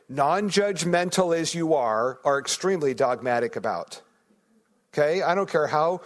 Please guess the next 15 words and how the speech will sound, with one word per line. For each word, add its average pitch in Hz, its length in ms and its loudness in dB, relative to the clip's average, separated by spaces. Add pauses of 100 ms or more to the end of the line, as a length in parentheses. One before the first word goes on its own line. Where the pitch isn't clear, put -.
(220)
sensitive 170 720 0
you 160 260 0
are 151 400 0
to 156 140 -2
everybody's 151 500 -2
feeling 135 920 -2
and 127 120 -6 (200)
how 165 80 0
you 165 100 0
don't 160 120 2
want 156 140 2
to 139 60 -4
hurt 165 300 0
everybody 131 800 0
and 131 120 -4